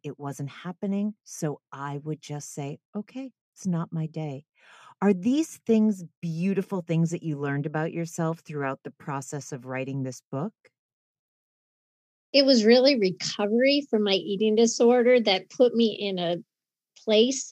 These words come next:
Speaker 2: that I could write about my life. I certainly couldn't have done that when I was in the throes of my eating disorder.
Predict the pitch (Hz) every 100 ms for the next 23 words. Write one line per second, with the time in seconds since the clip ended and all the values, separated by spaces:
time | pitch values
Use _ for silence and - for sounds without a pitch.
0 | - 196 233 214 196 180 - - - 262
1 | 262 180 170 - _ _ _ _ - 190
2 | 208 202 180 180 170 175 170 160 156 156
3 | 170 _ 190 196 - 208 214 214 220 208
4 | 180 208 220 185 165 180 175 180 180 180
5 | 180 180 190 180 175 170 180 170 - 180
6 | 175 165 170 - 180 170 170